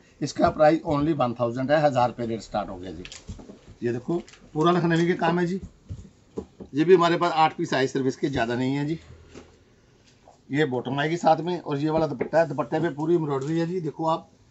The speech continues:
दुपट्टे पे साइडें देखो, साइडें दिखाना दुपट्टे की, पूरा focus करो नेड़े करके camera।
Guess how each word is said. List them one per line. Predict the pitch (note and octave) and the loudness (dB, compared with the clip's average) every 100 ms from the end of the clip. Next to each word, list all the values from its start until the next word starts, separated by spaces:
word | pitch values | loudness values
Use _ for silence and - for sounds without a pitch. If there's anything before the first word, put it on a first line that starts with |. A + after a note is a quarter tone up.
| _ | _
दुपट्टे | - C#3+ E3 E3+ | -6 -6 -4 -2
पे | E3+ | -2
साइडें | C#3+ C#3+ D#3+ | -2 -2 -2
देखो, | C#3+ | -2
साइडें | D#3 C#3 D3+ | -2 -4 -4
दिखाना | D3+ D3+ | -4 -4
दुपट्टे | D3 A#2 C#3+ | -6 -6 -6
की, | D#3 | -6
पूरा | D3+ D3+ | -6 -6
focus | C#3+ C3+ - | -6 -8 -8
करो | C#3 | -6
नेड़े | C3+ B2 | -4 -4
करके | B2 A#2+ A#2+ | -6 -10 -10
camera। | A#2+ A#2 C3+ | -8 -8 -10